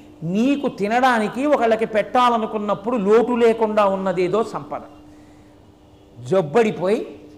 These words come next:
లక్షలు లక్షలు ఖర్చు పెట్టి, దానివల్ల బతికున్నానని చెప్పుకోవడానికి పనికొచ్చిన సంపద దేనికి పనికొచ్చినట్టు? హాయిగా ఉన్నన్నాళ్ళు ఉక్కు పిండంలా ఉండడం, ఊడిపోయిన నాడు అనాయాసంగా భగవన్నామని చెప్తూ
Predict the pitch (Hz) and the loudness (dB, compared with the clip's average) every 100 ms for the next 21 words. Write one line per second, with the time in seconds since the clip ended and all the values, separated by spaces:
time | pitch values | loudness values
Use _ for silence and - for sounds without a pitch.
0 | - 139 147 180 - - - 247 214 180 | -16 -6 -4 -4 -8 -10 -2 0 0 -2
1 | 180 - - 277 233 156 - - - - | -6 -8 0 2 2 -2 -10 -18 -20 -6
2 | 185 226 269 208 165 214 294 403 - - | -4 -4 -6 -6 -6 -4 -6 -8 -14 -20
3 | - - - 143 240 247 226 240 226 233 | -20 -20 -6 0 2 2 2 2 2 0
4 | 240 254 262 277 294 302 240 294 294 285 | -2 -6 -4 0 0 0 0 -2 0 2
5 | 285 285 277 269 262 269 262 262 226 226 | 2 2 -2 -2 -2 -2 -4 -4 -4 -4
6 | 254 262 254 269 269 269 262 254 247 180 | -2 -2 -4 -6 -4 -4 -4 -6 -6 -12
7 | - 120 - - - - - - - 139 | -14 -18 -20 -20 -20 -20 -20 -20 -18 -6
8 | 160 208 214 220 214 202 208 202 196 190 | 0 2 2 2 2 2 0 -4 -4 -4
9 | 190 220 247 185 143 - - 190 208 - | 0 2 2 2 0 -10 -10 -4 -4 0
10 | 285 285 254 254 247 247 202 190 165 - | 0 2 2 4 4 2 2 0 -2 -4
11 | - - - 170 233 262 196 220 202 190 | -14 -20 -12 -2 0 0 2 0 0 0
12 | 208 180 190 214 214 202 196 190 190 190 | 2 2 4 4 4 4 2 -2 -4 -2
13 | 165 160 202 202 185 180 175 170 - 339 | -2 -2 -2 0 -2 -4 -4 -6 -2 -2